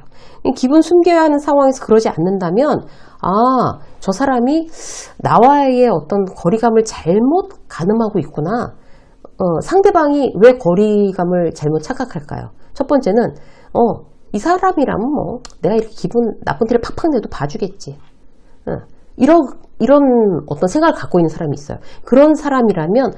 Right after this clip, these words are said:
어떻게 하셔야 돼요? 업무와 관련 없는 잡담은 하지 마시라고 합니다. 작가가 이렇게 충고해주고 있어요. 살갑기보다는 존댓말로 대화하고 거리감을, 자, 너랑 나랑 그렇게 가까운 사이 아니야. 자, 이렇게 예의를 지켜야 되는 상황이야. 거리감을 직접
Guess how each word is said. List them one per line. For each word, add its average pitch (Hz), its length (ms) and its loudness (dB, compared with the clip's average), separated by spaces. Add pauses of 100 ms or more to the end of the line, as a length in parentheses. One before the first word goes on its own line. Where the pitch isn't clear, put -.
어떻게 139 260 -2
하셔야 175 280 -2
돼요? 196 320 -2 (400)
업무와 262 460 8
관련 185 340 0
없는 190 280 0
잡담은 175 500 -8
하지 208 320 -6
마시라고 - 520 -8
합니다. 143 320 -12
작가가 165 360 -4
이렇게 156 260 -4
충고해주고 269 460 0
있어요. 160 380 -4 (340)
살갑기보다는 247 1000 2
존댓말로 185 680 2 (340)
대화하고 170 640 2 (260)
거리감을, 220 880 2
자, 180 160 -2
너랑 214 300 2
나랑 220 180 0
그렇게 190 140 -4
가까운 - 280 -4
사이 226 220 -4
아니야. 165 440 -6 (220)
자, - 120 -2
이렇게 175 260 2 (200)
예의를 226 300 6
지켜야 202 300 -4
되는 202 160 2
상황이야. 202 560 -2 (260)
거리감을 185 480 2
직접 - 680 -2